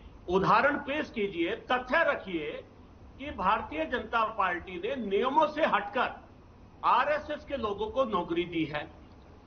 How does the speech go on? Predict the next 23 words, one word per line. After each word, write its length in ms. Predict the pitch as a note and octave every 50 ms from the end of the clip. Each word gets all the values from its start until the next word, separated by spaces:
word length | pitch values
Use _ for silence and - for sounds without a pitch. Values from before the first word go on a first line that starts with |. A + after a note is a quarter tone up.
| - -
अब 160 | A#3+ C#4+ C4+ -
बिना 260 | A#3+ A#3 A#3+ C4+ D4
तथ्यों 380 | D4 D4+ C#4+ C#4 - B3+ C#4+
के 300 | D4+ D4 B3 D#4 D#4+ D#4+ D4+ C#4 - - - - - - -
आप 200 | - B3 A#3+ G#3+
बात 280 | G#3 A3 B3+ C4 - -
कर 100 | D4 C#4+
रहे 200 | D#4 D#4 D#4 D4+
हो, 140 | D4+ D4 - - - - - - - - - - - - - - -
आधारहीन 640 | F#3+ G3 F#3+ F3+ G#3 A#3+ C#4 C#4 B3+ C4+ D4 C#4 A#3+
बात 280 | F#3+ G3+ A#3+ B3 - -
कर 80 | C4 C4
रहे 140 | C#4 C4+ C4+
हो, 260 | C4+ C#4 C#4 - - - - - - - - - - - -
ये 100 | A#3+ C4
ना 260 | B3 B3 G#3+ G#3 A3+
तो 160 | A#3 - C4 A#3
मेरे 240 | F#3 F#3 G3 A3
ही 80 | A#3+ A#3+
गले 220 | A#3 A3+ A3 A3+
उतर 280 | A3 A3 G#3+ A3 A3+ G#3+
रहा 120 | G#3+ G#3
है 140 | G#3+ A3 G#3+